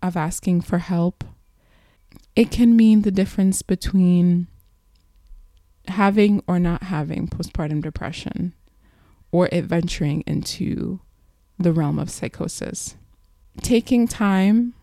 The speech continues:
even if it's twenty minutes in a day,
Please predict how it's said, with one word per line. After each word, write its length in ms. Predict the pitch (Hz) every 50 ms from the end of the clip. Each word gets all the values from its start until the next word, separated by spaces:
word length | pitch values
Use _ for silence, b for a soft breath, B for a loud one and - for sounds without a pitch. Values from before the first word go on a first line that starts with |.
| _ _ _ _ _ _ _ _ _ _ _ -
even 260 | 220 220 233 269 262
if 160 | 262 - -
it's 220 | 247 226 - - -
twenty 440 | - - - 214 196 196 208 208 208
minutes 680 | 208 190 175 151 131 - - - - - - - - - _ _ _ _ _ _ _ _ _ _ _ _ _ _ _ _ _ _ _ _ -
in 200 | 196 202 202 196
a 80 | 190
day, 420 | 190 180 160 151 131 - - 185